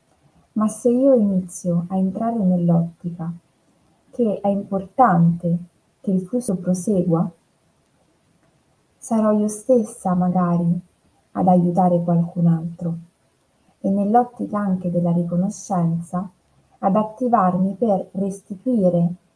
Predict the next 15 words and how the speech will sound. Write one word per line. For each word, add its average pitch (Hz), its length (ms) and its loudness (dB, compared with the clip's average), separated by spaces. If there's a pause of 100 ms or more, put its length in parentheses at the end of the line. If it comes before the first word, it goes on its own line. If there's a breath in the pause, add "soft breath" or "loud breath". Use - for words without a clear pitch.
(220)
a 180 160 -6
chi 226 180 -4
mi 196 100 0
ha 185 40 2
aiutato 175 460 0
per 185 260 -2
primo 190 580 0 (540)
il 170 200 0
gesto, 180 680 -2 (220)
il 170 160 -8
favore, 175 720 0 (1300)
la 185 180 0
gentilezza, 175 1000 -2 (1600)
la 185 100 -2
consulenza. 175 1000 -2